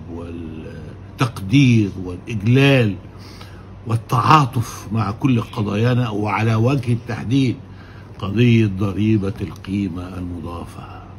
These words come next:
اجتمع حولي داخل المجلس في غرفة السيد الأستاذ الوكيل سليمان وهدان، في حضوره وفي حضور الصديق العزيز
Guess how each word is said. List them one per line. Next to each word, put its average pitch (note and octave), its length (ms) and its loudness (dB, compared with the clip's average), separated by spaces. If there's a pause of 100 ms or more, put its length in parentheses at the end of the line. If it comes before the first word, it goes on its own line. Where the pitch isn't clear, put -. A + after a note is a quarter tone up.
(960)
اجتمع A#2+ 520 0
حولي A#2 760 4
داخل G#2+ 460 -2
المجلس G2 800 -8 (1900)
في A#2+ 200 4
غرفة B2 480 4 (880)
السيد C3 340 2
الأستاذ A2+ 480 0
الوكيل A2 540 2
سليمان G#2 460 0
وهدان، G2+ 520 -2 (880)
في A2+ 100 -2
حضوره C3 580 6 (800)
وفي A2+ 280 0
حضور B2+ 400 4
الصديق B2 880 2
العزيز A2+ 760 4